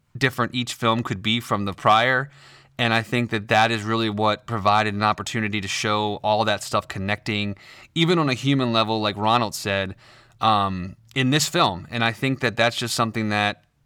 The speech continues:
is really impressive. And I think that it's really kind of done with a focus on, with a focus on the audience, which is why I feel like, you know,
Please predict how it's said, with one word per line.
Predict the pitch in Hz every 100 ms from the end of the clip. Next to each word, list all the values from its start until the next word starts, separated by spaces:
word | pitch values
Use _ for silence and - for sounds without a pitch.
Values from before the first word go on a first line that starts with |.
| _ 123
is | 117 107 101 - _ - _ _
really | - 131 127
impressive. | 117 143 143 165 160 - -
And | 117 107 104
I | 107
think | - 120 117
that | 113 101
it's | 101 95 -
really | 101 107 107
kind | - 107
of | 101
done | 98 107 107 101 - - - _ _ _ -
with | 110
a | 117
focus | - 117 131 117
on, | 113 110 107 101 98 - _ -
with | 113 143 165 - -
a | 123
focus | - 135 127 -
on | 127 113 107
the | 104 107
audience, | 117 123 95 87 -
which | 104
is | 110
why | 110 113
I | 110
feel | - 113 110
like, | 107 104 - _ - - - - - _ _ _
you | - 113
know, | 95 92